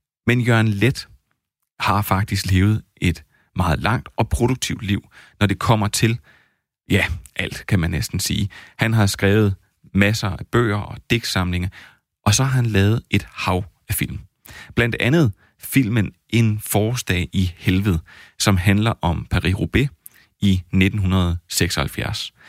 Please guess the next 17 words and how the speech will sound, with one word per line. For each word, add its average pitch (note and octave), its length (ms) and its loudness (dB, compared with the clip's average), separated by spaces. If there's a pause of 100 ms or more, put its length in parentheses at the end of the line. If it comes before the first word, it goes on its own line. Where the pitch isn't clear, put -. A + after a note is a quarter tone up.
(300)
og G2+ 120 -2
som F2+ 320 2 (560)
er G#2+ 260 2
et G2 120 0
must-see F2+ 680 -2
for - 360 0
alle F2+ 200 2
cykelelskere. - 1300 -4 (840)
Og B2 300 0
som, A#2 260 -2
og - 80 -2
nu A#2+ 60 4
kan A#2 80 -4
det G2+ 80 0
være, G2+ 120 4
at A#2+ 60 2
min G2+ 220 2